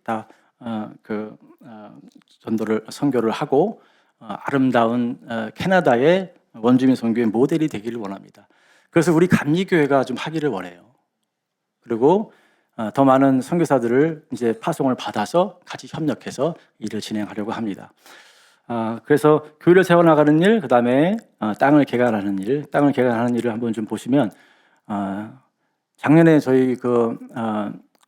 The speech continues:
무청 재배를 아주 잘했어요. 네, 지금 저 무청 재배 사진은 아니지만 무청 재배를 잘, 어, 하고 그다음에 또 그걸 많이 판매를 또 도와주셔서 아주 큰 도움을 받았습니다.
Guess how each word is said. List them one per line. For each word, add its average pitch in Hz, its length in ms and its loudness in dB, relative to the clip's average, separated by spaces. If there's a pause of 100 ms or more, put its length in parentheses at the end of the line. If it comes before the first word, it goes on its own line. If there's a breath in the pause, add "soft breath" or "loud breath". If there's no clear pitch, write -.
무청 165 400 0
재배를 123 480 2
아주 - 380 -6
잘했어요. 113 680 -8 (160)
네, 117 100 -10
지금 113 200 -6
저 113 140 -8
무청 110 280 -6
재배 113 160 -2
사진은 127 320 -2
아니지만 151 440 0 (420 loud breath)
무청 135 300 0
재배를 127 240 4
잘, 131 420 -4 (200)
어, 120 80 -8 (100)
하고 135 360 -2
그다음에 117 340 0
또 120 160 -6
그걸 120 160 -2
많이 110 280 -2 (600 soft breath)
판매를 143 480 2
또 123 100 -2
도와주셔서 135 960 -4 (220)
아주 143 480 -8
큰 - 320 -8
도움을 135 280 -2
받았습니다. - 640 -6